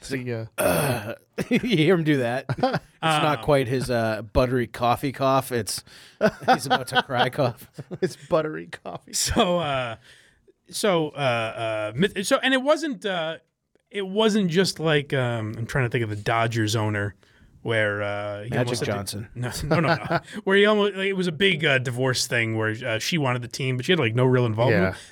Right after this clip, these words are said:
Speaker 3: This was, Mitzi was running it, like, every day.
Speaker 1: Like, she was the operator of it anyway.
Speaker 3: Yeah,
Speaker 2: Right.
Speaker 3: so she was essentially already an owner,
Speaker 1: Mm-hmm.
Speaker 3: uh, just not in name,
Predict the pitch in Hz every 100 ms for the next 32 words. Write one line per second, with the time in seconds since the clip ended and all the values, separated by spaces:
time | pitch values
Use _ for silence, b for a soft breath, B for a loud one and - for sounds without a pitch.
0 | - 262 - 208 165 190 220 208 160 143
1 | 180 156 139 135 143 135 117 113 113 -
2 | _ 160 156 175 165 131 135 123 120 127
3 | 117 107 104 101 101 330 277 - 202 262
4 | 240 269 247 190 - 359 311 269 208 190
5 | 185 175 170 165 151 139 165 143 104 123
6 | - 120 120 107 123 120 117 127 127 143
7 | 123 113 139 123 101